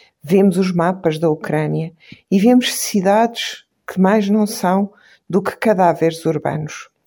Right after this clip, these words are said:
Aliás, o próprio país, a própria Ucrânia, parece agora um cadáver moribunda, pouco habitada, cheia de fome, de dor, de mágoa. Centenas de crianças,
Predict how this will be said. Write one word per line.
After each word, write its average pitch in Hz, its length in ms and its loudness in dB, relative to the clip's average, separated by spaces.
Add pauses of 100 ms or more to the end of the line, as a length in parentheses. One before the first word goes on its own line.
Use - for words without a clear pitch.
(140)
Aliás, 165 560 0 (460)
o 214 80 2
próprio 247 500 0
país, 170 680 0 (260)
a 165 80 -6
própria 180 460 0
Ucrânia, 170 600 -2 (120)
parece 180 400 0
agora 151 440 0 (360)
um 180 120 0
cadáver 151 760 -2 (160)
moribunda, 160 760 0 (640)
pouco 247 280 2
habitada, 190 840 -2 (100)
cheia - 380 -2
de 175 100 -8
fome, 190 560 0 (460)
de 151 160 -8
dor, 180 380 2 (300)
de 170 140 -2
mágoa. 156 520 -4 (560)
Centenas 202 680 2
de - 120 -10
crianças, 160 880 -6